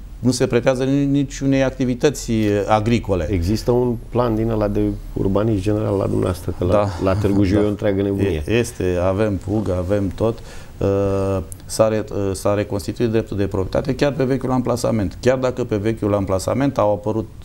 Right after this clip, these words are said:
Speaker 1: căi ferate, rampe, tot exact acolo s-au dat, uh,
Speaker 2: S-au
Speaker 1: titlurile
Speaker 2: dat.
Speaker 1: de proprietate. Nici măcar nu s-au eliberat toate titlurile de proprietate ca să poți să ai cu cine să stai de vorbă, să
Speaker 2: Corect.
Speaker 1: discuți. Și mai mult decât atât, asta încurcă foarte tare,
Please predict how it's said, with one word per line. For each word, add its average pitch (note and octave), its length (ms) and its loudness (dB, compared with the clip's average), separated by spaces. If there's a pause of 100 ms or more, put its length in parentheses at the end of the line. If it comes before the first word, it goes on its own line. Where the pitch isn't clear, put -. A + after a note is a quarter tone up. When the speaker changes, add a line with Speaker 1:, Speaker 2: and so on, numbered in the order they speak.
Speaker 1:
căi G#2+ 160 2
ferate, F#2+ 680 0
rampe, G2+ 1000 0 (240)
tot D3 260 -2 (120)
exact D3 420 0
acolo C#3+ 320 0
s-au A2+ 260 -2
dat, E2 260 -4
uh, F#2+ 60 -2
Speaker 2:
S-au - 0 -
Speaker 1:
titlurile G2 320 0
Speaker 2:
dat. G#2 60 2
Speaker 1:
de G2+ 40 -4
proprietate. - 320 -4 (260)
Nici C3+ 460 2
măcar A#2+ 380 2
nu A2 100 -2
s-au G#2 220 0
eliberat G#2+ 380 2
toate G#2+ 260 0
titlurile G2 400 -2
de - 60 -4
proprietate G2+ 600 -4
ca G2+ 180 0
să G2+ 180 -4
poți G2+ 300 -2
să G#2 240 0 (120)
ai A#2 160 2
cu A2+ 80 0
cine A2 180 0
să A#2+ 100 -2
stai B2 200 0
de C3 60 2
vorbă, B2+ 220 2
să F2+ 100 -2
Speaker 2:
Corect. G#2 220 0
Speaker 1:
discuți. - 200 -2 (380)
Și - 160 0
mai A#2+ 140 4
mult C3 140 2
decât B2 260 0
atât, A2 460 0
asta - 220 -2
încurcă G#2 440 -2
foarte G#2 380 -4
tare, C#3 380 -2